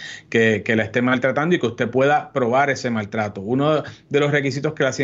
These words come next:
la gente siempre me pregunta con relación al vagua es si hay que hacer reporte de la policía, ¿ok? O, o, o si tiene que haber un caso de violencia familiar pendiente, y no, no es necesario un caso de violencia doméstica. El caso, un caso en corte de violencia doméstica ayuda como evidencia,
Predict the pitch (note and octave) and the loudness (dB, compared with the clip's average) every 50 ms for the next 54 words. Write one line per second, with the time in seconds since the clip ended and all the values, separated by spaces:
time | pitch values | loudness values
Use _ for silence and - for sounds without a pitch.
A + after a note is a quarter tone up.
0 | B2+ A2 B2 A#2+ B2 C3 B2+ C3+ - D3 C3 D3 D3 C#3+ C#3 - - B2+ C3+ C#3+ | -2 0 -2 -2 0 -2 -2 -2 -2 -2 0 0 0 0 0 2 2 2 2 2
1 | C#3+ C3 D3 D3 - C#3 C#3 C3+ C3 B2+ B2 - C#3+ C#3 C#3 C#3 C3 C#3+ D3+ D#3 | 0 0 -2 -2 -2 0 2 2 2 2 0 0 0 0 2 2 2 2 4 4
2 | D3 C#3 C#3 D3+ D#3+ D#3 - - - - - - - - - - - - C#3 C3 | 4 4 4 2 0 -2 -6 -12 -20 -20 -20 -20 -20 -14 -10 -6 -2 0 0 0
3 | B2+ - D3 C#3 - D3+ C#3+ C#3 - C3+ G#2+ B2 B2+ A#2+ - C#3+ C#3+ C#3 C3+ B2+ | 0 0 -2 0 0 -2 0 0 0 0 0 -2 -4 -2 0 0 2 2 2 2
4 | A#2+ - A#2+ A2 G#2+ G#2 - C3 C3 A#2+ A2 G#2 F#2+ A2+ A2+ A2+ A2 - G#2+ G#2+ | 0 2 0 0 0 -2 0 0 2 2 2 2 0 0 -2 -2 -2 -2 -4 -2
5 | G2+ G#2+ A#2 A2+ A2+ B2 A#2+ B2+ - B2+ G#2 - C3 A2 C#3 D3 D#3 D#3 - C#3+ | 0 0 0 0 2 0 -2 0 0 -2 0 0 0 2 2 2 2 2 2 2
6 | D#3 D#3+ D#3+ D#3 C#3 - - C#3 C#3+ D3+ D#3+ - - D3+ D3 C#3 C3 B2 A#2 A#2+ | 4 4 4 2 2 0 0 0 0 0 0 0 2 2 2 4 2 2 0 -2
7 | B2 B2 - C#3+ - C#3+ C3 B2+ A#2 A2 A#2+ B2+ B2+ C3+ B2+ - - - - _ | -2 -2 -4 -4 -2 -2 0 0 0 2 2 2 0 0 -4 -10 -20 -20 -12 _
8 | - B2+ B2 B2+ B2+ A#2 B2 A2+ A#2+ A#2+ B2 B2+ A#2 A2 - - - - - _ | -4 -2 -2 -2 -2 0 0 2 2 2 2 2 2 0 -4 -10 -20 -20 -20 _
9 | _ A#2 C3 C#3+ D3+ E3+ E3+ D#3 - D#3 B2+ - D#3 D3+ D3+ D#3 D3+ C#3+ C#3 C#3 | _ 0 2 4 4 4 2 2 2 0 0 0 0 2 2 4 2 2 2 0
10 | - - B2+ C3 C3 - D#3+ D3 C#3 B2+ A#2 A2+ A#2 A#2+ A#2 - C#3+ C#3 C3 - | -2 -2 -4 -4 -2 0 0 2 2 2 2 0 0 -2 -2 -2 -2 -2 -2 -4
11 | - - - - - A#2+ C3 C3+ D#3 E3 D#3 D#3+ C3 G#2 G#2 G2+ - A2+ A2+ G#2+ | -10 -20 -20 -6 -2 0 2 2 2 0 0 -2 -2 -2 0 0 0 -2 -2 0
12 | - A2+ A2+ - D#3 D3+ - - - C3+ C#3 C#3 C3+ D#3 D3 - - E3+ D3+ C3+ | -2 -2 0 2 2 0 0 0 -2 0 0 0 2 0 0 0 0 0 0 0
13 | G#2 C3+ C#3 D3 - - - F3+ F#3 D#3 D3 C#3 C#3 C#3 C#3+ C#3 D3+ D3 C#3 C#3+ | 2 2 2 2 2 0 0 0 0 2 2 0 2 0 -2 0 0 0 0 0
14 | D3+ D3 F3+ E3+ E3+ E3+ - A#2+ A2+ A2+ A2 A#2 E3 G3+ D3+ C3 A#2+ A#2+ A#2 - | 0 0 0 0 0 0 0 0 0 0 0 2 2 4 4 4 2 0 -2 -4
15 | - - C3 B2+ B2 A#2 A2+ G#2+ B2 D3 F3 E3+ - - G#2 G2 G#2+ | -6 -6 -4 -2 -2 -2 0 0 0 0 0 -2 -4 -4 -6 -6 -8